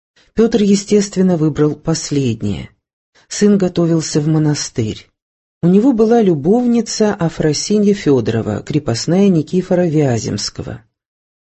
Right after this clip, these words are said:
Царевич, будучи болен в это время, дал ей два письма.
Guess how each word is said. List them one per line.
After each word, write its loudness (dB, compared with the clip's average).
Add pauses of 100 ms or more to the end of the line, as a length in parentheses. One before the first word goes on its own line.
(140)
Царевич, 0
будучи -2
болен 2
в -2
это -2
время, -4 (500)
дал 2
ей 2
два 0
письма. -4